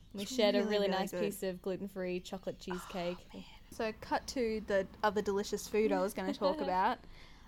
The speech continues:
Speaker 2: Um, we had breakfast at this awesome cafe, and I had gluten-free matcha blueberry pancakes, and they were amazing.
Speaker 1: Yes, I had a really nice acai bowl and, like, this weird sort of almond milk,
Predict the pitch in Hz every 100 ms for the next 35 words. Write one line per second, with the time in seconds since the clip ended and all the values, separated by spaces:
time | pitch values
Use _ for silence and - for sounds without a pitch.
0 | - 240 233 220 220 - 233 262 370 277
1 | 302 320 294 254 - 247 - 226 285 277
2 | 262 - 269 262 214 233 262 277 269 226
3 | 233 254 262 - 233 240 220 214 214 -
4 | 247 233 - - 208 240 226 214 214 -
5 | 220 247 214 202 - - 208 196 202 196
6 | - 202 196 190 220 214 185 185 233 -
7 | 208 202 208 196 - 226 262 262 254 247
8 | 208 - 202 196 196 190 185 185 185 180
9 | 185 180 175 180 185 185 - 196 196 196
10 | 190 196 - 170 185 220 214 220 214 220
11 | - - - - - - - 226 226 208
12 | 208 -